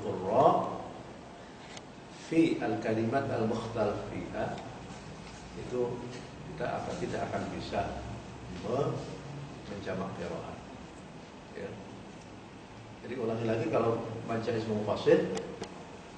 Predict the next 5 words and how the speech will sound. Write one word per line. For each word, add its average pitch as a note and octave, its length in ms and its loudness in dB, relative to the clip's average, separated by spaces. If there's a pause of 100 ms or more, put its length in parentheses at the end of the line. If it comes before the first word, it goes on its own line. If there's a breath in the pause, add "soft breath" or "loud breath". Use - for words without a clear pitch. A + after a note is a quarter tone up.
(460)
qalun A2+ 480 6
dan A#2 240 4
duri, C#3 480 4 (480)
qasr B2 400 -2
dan C3+ 240 2